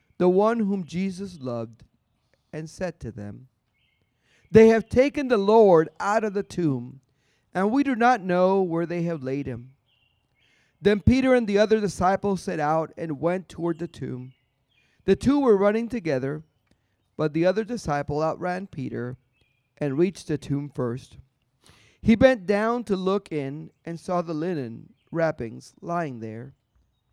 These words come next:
but he did not go in. Then Simon Peter came,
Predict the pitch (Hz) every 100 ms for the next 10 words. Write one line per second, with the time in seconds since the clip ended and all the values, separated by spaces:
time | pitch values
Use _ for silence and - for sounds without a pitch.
0 | _ _ _ 147 170 170 151 139 175 147
1 | 123 120 139 123 135 _ _ _ _ _
2 | _ _ _ _ - 185 - 208 208 202
3 | - 214 202 208 - 139 131 139 143